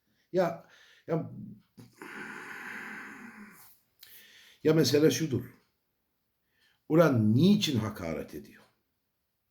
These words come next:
Niçin hakaret ediyor? Ya hakaret etme. Sen burada gelip senin bir fikrin var. O bir fikri, o fikrini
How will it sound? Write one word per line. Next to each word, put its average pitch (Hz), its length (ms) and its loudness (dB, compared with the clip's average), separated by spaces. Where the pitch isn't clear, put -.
Niçin 139 540 2
hakaret 90 600 -6
ediyor? - 220 -18
Ya 120 240 0
hakaret 160 500 4
etme. 131 300 -4
Sen 175 240 0
burada 165 220 2
gelip 156 420 0
senin 156 300 -2
bir 147 80 -4
fikrin 160 460 -2
var. - 280 -4
O 185 280 2
bir 175 80 -2
fikri, - 440 -6
o 175 220 4
fikrini 170 720 -2